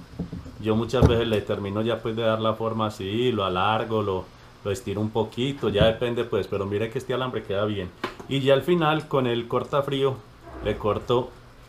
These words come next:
no a ras, sino un poquitico salido, para que esta puntica me entre en el, en el plástico primero que todo. Y esta, y esta última puntica la doblo, la doblo un poquito para que no quede chuzando ni nada de eso.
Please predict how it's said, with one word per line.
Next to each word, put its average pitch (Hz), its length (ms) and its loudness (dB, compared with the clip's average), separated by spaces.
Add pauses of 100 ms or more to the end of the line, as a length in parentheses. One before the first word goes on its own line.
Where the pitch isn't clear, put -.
(200)
no 131 300 6
a 127 80 8
ras, 185 340 4
sino 131 160 0
un 110 60 2
poquitico 120 540 0
salido, 113 460 4 (580)
para 117 260 2
que 127 80 0
esta 156 220 0
puntica 147 420 0
me 117 180 2
entre 113 240 0
en 131 80 0
el, 107 220 0
en 107 160 0
el 98 140 -2
plástico 117 540 0
primero 107 400 -4
que 104 120 -4
todo. 90 340 -2 (400)
Y 151 180 4
esta, 165 440 4
y 156 120 2
esta 147 260 4
última 170 420 0
puntica 156 580 -2
la 107 180 6
doblo, 113 600 4
la 104 160 0
doblo 113 360 2
un 135 180 -2
poquito 139 560 -6
para 113 260 0
que 104 320 0 (380)
no 104 180 0
quede 127 240 4
chuzando 117 640 0
ni 104 120 0
nada 110 320 0
de 104 100 2
eso. - 120 -8